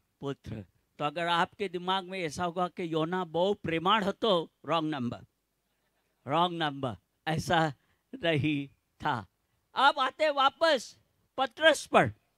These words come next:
हम्म, हम्म। प्रभु ने चेलों को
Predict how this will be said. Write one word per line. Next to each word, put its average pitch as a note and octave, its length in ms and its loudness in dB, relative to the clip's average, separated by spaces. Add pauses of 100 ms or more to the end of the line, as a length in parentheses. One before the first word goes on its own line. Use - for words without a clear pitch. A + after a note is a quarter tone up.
(200)
हम्म, A#2+ 100 2
हम्म। E3+ 300 0 (920)
प्रभु D4 260 0
ने D4+ 300 2 (800)
चेलों C#4 300 0
को C#4+ 420 0